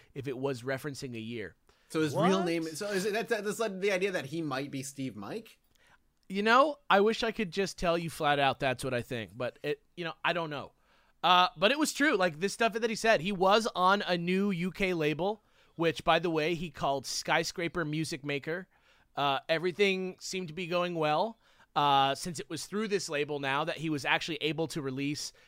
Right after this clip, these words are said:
Speaker 1: Remember, I said Close Calls with Brick Walls only came out in Korea and Japan?
Speaker 2: Yeah.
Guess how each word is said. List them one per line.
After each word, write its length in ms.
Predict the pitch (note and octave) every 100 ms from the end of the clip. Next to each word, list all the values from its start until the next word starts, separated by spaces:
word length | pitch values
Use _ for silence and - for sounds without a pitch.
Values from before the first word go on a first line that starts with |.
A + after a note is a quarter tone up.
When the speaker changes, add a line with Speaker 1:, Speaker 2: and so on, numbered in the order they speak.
| -
Speaker 1:
Remember, 180 | E3
I 60 | D#3+
said 280 | D#3+ G3+ D#3
Close 260 | F3 D#3
Calls 280 | - F3 D#3+
with 160 | D3 -
Brick 220 | D3+ -
Walls 320 | C3+ C#3+ D3 -
only 280 | E3 D#3+ D#3+
came 220 | E3+ C#3+
out 200 | C#3+ C#3
in 80 | C#3+
Korea 400 | - C#3 C#3+ C#3
and 80 | B2
Japan? 440 | B2+ C3 C#3 F3 _ _ _ _ _ -
Speaker 2:
Yeah. 160 | C3